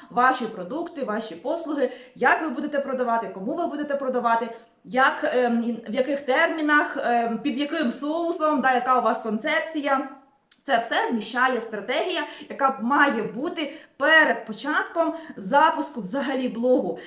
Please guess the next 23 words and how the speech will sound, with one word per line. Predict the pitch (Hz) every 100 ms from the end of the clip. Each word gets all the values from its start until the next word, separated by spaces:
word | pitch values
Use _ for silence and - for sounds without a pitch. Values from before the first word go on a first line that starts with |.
| -
І | -
ця | 277
стратегія | 294 240 233 359 381 226
має | 226 285 277 262
передивлятися, | 277 294 277 240 214 214 269 285 339 - 262 185 - -
м, | 220 233 233
актуалізуватися | - 294 - 294 277 240 233 226 262 349 403 359 285 214
відповідно | 240 220 208 359 311
до | 208
ваших | 208 240 359 294 -
бізнес-цілей. | 180 226 294 320 320 - - - - 311 277 202 -
Це | - 339
може | 320 277
бути | 220 247 240
раз | 226 202
на | 202
місяць, | 185 254 381 392 370 -
це | 294
може | 285 277 262
бути | 240 240
раз | 233 233 233
на |
півроку, | 220 196 190 269 349 339